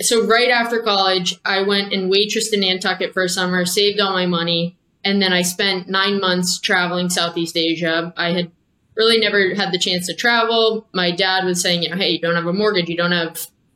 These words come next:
now's the time to go do it." Uh, but when I came back from Southeast Asia and I was like, "All right, I need to begin my career. I need to make some money. I don't wanna live with my parents." Um, my uncle is in sales,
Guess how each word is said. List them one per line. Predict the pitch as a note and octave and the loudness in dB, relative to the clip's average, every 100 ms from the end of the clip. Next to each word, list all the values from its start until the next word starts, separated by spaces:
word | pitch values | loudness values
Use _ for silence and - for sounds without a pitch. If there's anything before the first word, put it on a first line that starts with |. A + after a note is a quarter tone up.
| _ _ _ _ - | _ _ _ _ -8
now's | F#3+ G3+ G3 | -2 -2 -2
the | F#3 | -2
time | F#3+ F3 | -2 0
to | F3 | 0
go | E3+ E3 | 0 0
do | E3+ G#3+ | 0 0
it." | B3 - _ _ _ G3+ | 0 -6 _ _ _ -4
Uh, | G3 F#3+ | -2 0
but | F#3 F#3+ | 0 2
when | G3+ | 0
I | F#3+ | 0
came | G#3 G3 F#3 | -2 -2 0
back | G#3+ A#3+ A#3+ | 2 0 0
from | A3 G3+ | -4 -2
Southeast | G3 F#3+ F#3+ F3+ | 0 0 -2 0
Asia | G3+ G3 F3+ F3 | 0 0 0 0
and | E3+ E3+ | 0 0
I | E3 | -2
was | E3+ | -2
like, | E3 | -2
"All | E3+ | 0
right, | F3 E3 | 2 2
I | E3+ | 0
need | F3 E3+ | -2 -2
to | F#3 D3+ D3+ | -2 -2 -2
begin | E3+ E3 D#3 | -4 -4 -2
my | D3+ | -4
career. | D3+ F3 D#3+ F3+ | -4 0 0 2
I | E3+ | 2
need | E3+ E3 | 0 -2
to | - | -2
make | E3+ D#3 | -2 -2
some | - E3+ | -2 0
money. | F3 F3 D#3 | 0 0 0
I | |
don't | D#3+ D#3+ | -2 -4
wanna | D#3+ | -6
live | D#3 D#3 | -6 -4
with | D#3+ | -4
my | E3 D3+ | -4 -4
parents." | D#3+ D#3+ F#3+ A3+ - - _ _ _ - | -2 0 0 -2 -6 -12 _ _ _ -4
Um, | F#3 E3+ D#3 D3+ D3+ D#3+ - _ _ _ - _ G#3 | -2 -2 -2 -4 -6 -10 -18 _ _ _ -12 _ -2
my | G#3 G3 G3 | 0 0 0
uncle | A#3 C4+ F#3+ | 0 2 0
is | D3+ D#3 | -2 -6
in | D3+ | -6
sales, | C#3+ - - G3+ | -6 -4 -6 -8